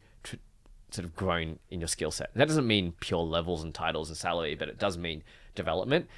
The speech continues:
And generally, I would say generally we can pick up pretty quickly whether someone can demonstrate that they've learnt over the last two years and, and have a, a really steep, sort of steep learning, like, sort of steep growth curve.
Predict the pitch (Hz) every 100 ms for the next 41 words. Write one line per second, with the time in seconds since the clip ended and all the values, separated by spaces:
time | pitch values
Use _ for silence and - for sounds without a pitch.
0 | - - - - 131 123 95 - 139 139
1 | 180 233 262 107 - 117 107 92 110 107
2 | 135 151 120 110 107 95 - 104 104 -
3 | 107 95 98 - 135 214 - - - -
4 | - - 107 110 107 104 - 107 104 104
5 | - 101 87 82 - - - - - -
6 | - - - 107 107 113 92 87 90 90
7 | 87 - - - - - - - - -
8 | - 101 95 92 87 - - 113 95 92
9 | 90 95 87 90 92 90 90 - 92 92
10 | - - 98 - 123 107 - - - -
11 | 113 101 95 95 95 92 143 120 - -
12 | - 113 - 92 - - 85 80